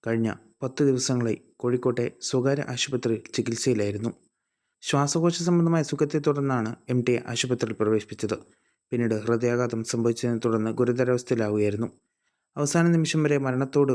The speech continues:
പോരാടിയാണ് എം ടി വിടവാങ്ങിയത്. പാലക്കാട് ജില്ലയിലെ കൂടല്ലൂരിലാണ്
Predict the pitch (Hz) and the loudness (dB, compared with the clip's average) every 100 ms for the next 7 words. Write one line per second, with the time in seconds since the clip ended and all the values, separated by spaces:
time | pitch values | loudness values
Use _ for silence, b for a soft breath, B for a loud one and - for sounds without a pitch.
0 | - - 120 131 139 123 104 - _ 120 | 0 0 2 2 2 -2 -4 -12 _ -6
1 | 110 117 - - 117 113 104 101 101 - | -2 -2 -4 -6 -2 0 -2 -6 -6 -6
2 | - _ _ _ _ _ _ _ 135 135 | -10 _ _ _ _ _ _ _ -4 0
3 | 165 170 160 147 147 143 131 - 123 127 | 0 2 0 2 4 4 2 0 0 4
4 | 139 139 139 135 123 113 | 2 4 2 2 0 -2